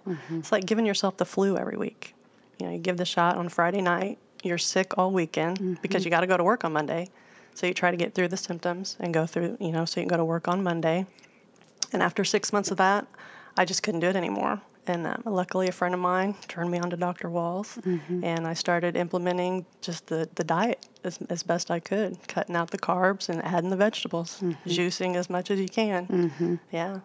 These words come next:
Speaker 1: So I'm sure no sugars and
Speaker 2: Well,
Speaker 1: as, as
Speaker 2: yeah.
Speaker 1: minimal,
Speaker 2: Yeah.
Speaker 1: right?
Speaker 2: Well, healthy sugars.
Speaker 1: Yeah. <laughs>
Speaker 2: Not the refined ones, but, yeah, the healthy ones.
Speaker 1: Well, it's so, it, uh, so as you started doing this, how, how quickly did you notice,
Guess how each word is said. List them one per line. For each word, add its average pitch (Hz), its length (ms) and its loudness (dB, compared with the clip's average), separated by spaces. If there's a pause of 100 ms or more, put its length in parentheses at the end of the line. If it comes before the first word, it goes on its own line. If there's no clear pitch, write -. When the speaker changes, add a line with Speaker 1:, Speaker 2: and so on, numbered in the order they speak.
Speaker 1:
So 185 120 2
I'm 165 40 4
sure 165 220 -2
no 160 140 0
sugars 156 600 -4
and 147 220 -2 (160)
Speaker 2:
Well, 233 260 6 (280)
Speaker 1:
as, 220 80 0
as 202 140 6
Speaker 2:
yeah. 185 60 6
Speaker 1:
minimal, 170 520 4
Speaker 2:
Yeah. 165 220 4
Speaker 1:
right? - 280 -4
Speaker 2:
Well, 196 180 6
healthy 214 280 4
sugars. 170 420 0
Speaker 1:
Yeah. 202 180 4 (360)
<laughs> - 380 -6
Speaker 2:
Not 220 200 6
the 170 300 2
refined 202 480 4
ones, - 260 0
but, 190 160 2
yeah, 202 200 0
the 175 100 2
healthy 180 320 4
ones. 180 320 -2 (680)
Speaker 1:
Well, 233 100 4
it's - 240 0
so, 214 440 0
it, - 200 -2
uh, 170 240 4 (240)
so 208 280 2
as 202 260 2
you 196 80 -6
started 180 320 0
doing 180 220 4
this, 160 180 0
how, - 220 -4 (160)
how 208 220 -4
quickly 170 580 -6
did 160 240 -6
you 165 100 2
notice, 147 600 -2